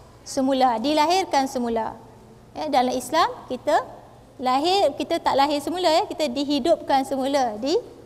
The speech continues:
alam akhirat. Tetapi dalam agama Hindu, mereka percaya mereka akan dilahirkan semula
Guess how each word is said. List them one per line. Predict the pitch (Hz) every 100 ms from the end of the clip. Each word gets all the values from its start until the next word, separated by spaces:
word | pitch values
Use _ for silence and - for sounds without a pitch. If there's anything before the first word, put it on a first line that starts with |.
| -
alam | 240 240
akhirat. | 233 254 254 240 -
Tetapi | 220 240 240 302
dalam | 254 240
agama | 240 233 233 240
Hindu, | 247 247 339 539 -
mereka | 226 -
percaya | 254 247 240 240 262 370 - - -
mereka | 254 247 240 240
akan | 240 277 277
dilahirkan | 220 285 294 262 254 277 262 262 240
semula | 240 233 233 226